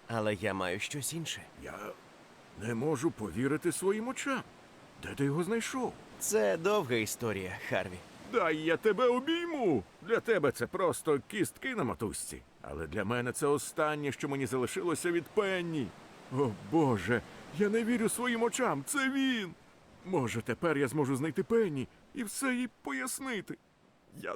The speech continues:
Speaker 2: зараз розплачусь. Проси, що хочеш, я все зроблю.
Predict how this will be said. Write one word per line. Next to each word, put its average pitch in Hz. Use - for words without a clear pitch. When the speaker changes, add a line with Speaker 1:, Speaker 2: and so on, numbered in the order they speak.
Speaker 2:
зараз 147
розплачусь. 202
Проси, 135
що -
хочеш, -
я 120
все 156
зроблю. 113